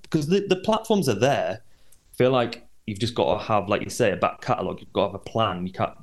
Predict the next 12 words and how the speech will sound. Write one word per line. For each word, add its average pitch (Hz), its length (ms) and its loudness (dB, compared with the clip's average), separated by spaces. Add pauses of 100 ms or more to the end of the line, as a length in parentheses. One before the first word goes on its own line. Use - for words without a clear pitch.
just - 280 -8 (420)
jump 113 180 0
straight - 300 0
into 107 260 -2
it 160 200 -2
because - 460 -4 (280)
you 117 100 2
regret 123 280 2
it 110 100 4
down 98 220 2
the 98 60 2
line. 98 380 0